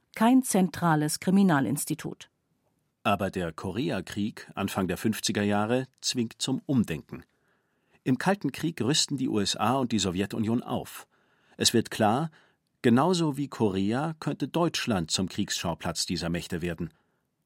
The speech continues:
Speaker 2: So wird aus einer Befürchtung fast schon ein dringender Wunsch. Sollte der Konflikt zwischen Ost und West zu einem Krieg führen,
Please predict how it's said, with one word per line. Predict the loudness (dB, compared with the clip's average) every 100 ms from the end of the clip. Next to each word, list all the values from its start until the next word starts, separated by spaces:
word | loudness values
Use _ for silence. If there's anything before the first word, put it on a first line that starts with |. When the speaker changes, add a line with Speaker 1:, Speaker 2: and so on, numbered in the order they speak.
| _ 2
Speaker 2:
So | 4
wird | 4 2
aus | 0
einer | 0 0
Befürchtung | -2 -4 -2 -4 -4 -6 -4 -6 -8 _ _
fast | -4 -2 -2 -4
schon | -4 -2
ein | -2 -2
dringender | 0 0 0 0 -2
Wunsch. | 0 -2 0 -2 -4 _ _ _ _ _ 0
Sollte | 2 2 2
der | -2
Konflikt | 0 -4 -2 -4 -2
zwischen | -4 -2 -2
Ost | 0 0 -2
und | -4 -2
West | -2 -2
zu | -2
einem | -2
Krieg | -2 -6 -6
führen, | -4 -2 -2